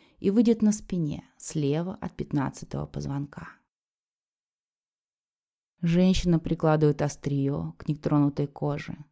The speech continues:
Она сосредоточена, как лучник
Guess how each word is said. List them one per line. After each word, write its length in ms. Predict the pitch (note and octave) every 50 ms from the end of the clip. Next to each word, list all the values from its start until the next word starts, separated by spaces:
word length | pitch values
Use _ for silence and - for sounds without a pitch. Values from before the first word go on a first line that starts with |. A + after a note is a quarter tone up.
| _ _ _ _ _
Она 300 | - C#3+ D#3+ D#3+ E3+ F3+
сосредоточена, 1000 | - - F#3+ - F#3 F3+ F3 D#3+ D3+ D3+ D3+ - G#3 G#3+ G#3 - - D3+ C#3+ C#3+
как 300 | - - C3+ C3+ - -
лучник 680 | C#3+ D3 E3+ F#3+ - - - D#3 D#3 E3 _ _ -